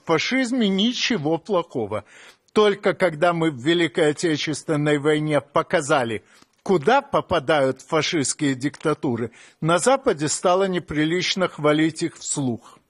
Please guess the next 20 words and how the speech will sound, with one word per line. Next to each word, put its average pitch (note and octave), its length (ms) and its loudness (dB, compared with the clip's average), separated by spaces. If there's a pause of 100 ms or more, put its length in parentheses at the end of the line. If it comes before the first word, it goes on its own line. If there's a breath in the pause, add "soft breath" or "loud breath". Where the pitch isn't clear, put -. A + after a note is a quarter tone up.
(560 soft breath)
Развал E3 500 0
России, D#3 640 -2
начатый D3+ 600 -2
в B2 60 -12
девяностом, D#3+ 720 -2
по D#3 200 -2
сей F3+ 340 0
день C#3 380 -2
не C3 100 -2
преодолен. C3 800 -2 (500 soft breath)
В C#3+ 200 -2
основном F3+ 540 0
потому, G#3+ 540 -2 (280 soft breath)
что - 280 0
значительная E3+ 920 0
часть - 480 0 (260 loud breath)
региональных E3+ 920 2
лиц, E3+ 280 0
принимающих D#3+ 1000 0
решения, G3+ 680 0